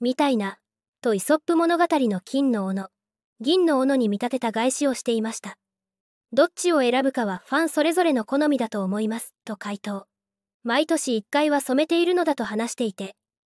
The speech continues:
今回はライブに合わせました。ライブ、金で行きたいなと思って染めたんですけど、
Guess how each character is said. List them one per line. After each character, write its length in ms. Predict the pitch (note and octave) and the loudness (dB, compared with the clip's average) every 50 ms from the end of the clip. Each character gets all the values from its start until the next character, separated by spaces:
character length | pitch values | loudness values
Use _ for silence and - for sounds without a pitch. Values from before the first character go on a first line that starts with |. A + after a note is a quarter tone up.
| _ _ _ _ _ _ _ - | _ _ _ _ _ _ _ 0
今 200 | D4 D#4 E4 D#4 | 2 2 2 2
回 220 | - C#4 A#3+ G#3 | 2 0 0 0
は 100 | F#3+ F#3 | 0 -2
ラ 140 | F#3 A3+ D4 | -2 0 0
イ 80 | F4 | 2
ブ 100 | D#4 D#4 | 2 2
に 140 | C4 A#3 G3+ | 2 0 0
合 80 | F3+ F#3 | -2 -4
わ 80 | G3+ | -6
せ 120 | - - A#3 | -6 -6 -6
ま 120 | A#3 A#3 | -6 -6
し 80 | - - | -8 -10
た。 160 | - G3 - _ _ _ _ _ _ _ _ _ _ - | -12 -16 -16 _ _ _ _ _ _ _ _ _ _ -4
ラ 160 | A3+ B3 D4+ | -2 0 0
イ 80 | D#4+ C4 | 2 2
ブ、 180 | A#3+ A#3 A3+ - _ _ _ _ _ _ _ _ - | 0 -2 -2 -4 _ _ _ _ _ _ _ _ -2
金 240 | - E4+ F#4 F#4+ F4 | 2 2 4 4 4
で 120 | E4 C#4+ | 4 2
行 120 | A#3+ - | 2 0
き 40 | - | 0
た 140 | - D4 D4+ | 0 2 2
い 60 | D#4 | 2
な 220 | D4+ D#4 D#4+ D#4+ D#4 | 2 2 2 2 2
と 140 | D4 C4+ | 2 2
思 140 | A3+ G#3 A#3 | 2 2 0
っ 60 | A#3+ | -2
て 140 | - - A3+ | -4 -6 -6
染 220 | - - G#3 A#3 B3+ | -6 -4 -4 -2 -2
め 20 | |
た 100 | - D4 | 0 0
ん 60 | D4 C#4 | 0 0
で 100 | C4 A#3+ | -2 -4
す 80 | - | -6
け 120 | - G#3 F#3 | -8 -8 -8
ど、 180 | F#3+ F#3 F#3 | -8 -8 -10